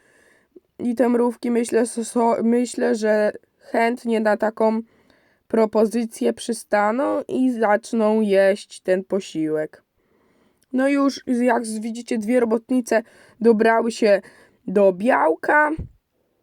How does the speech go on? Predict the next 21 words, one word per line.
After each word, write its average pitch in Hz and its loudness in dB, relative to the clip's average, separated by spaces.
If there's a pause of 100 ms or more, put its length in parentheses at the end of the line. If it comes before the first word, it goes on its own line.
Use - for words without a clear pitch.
(160)
Na 247 2
miód 339 4
nie 349 2
są 294 -2
aż 277 -2
takie 240 0
chętne, 269 0 (100)
ale 403 2
aczkolwiek 311 0
też 277 2 (360)
często 247 0
so-, 220 0
się 208 2
miodu 202 2
napiją. 156 -2 (1080)
Królowa, 320 2
jak 277 2
widzicie, 277 -6
jest 262 0
dosyć 226 -2
spokojna, 302 0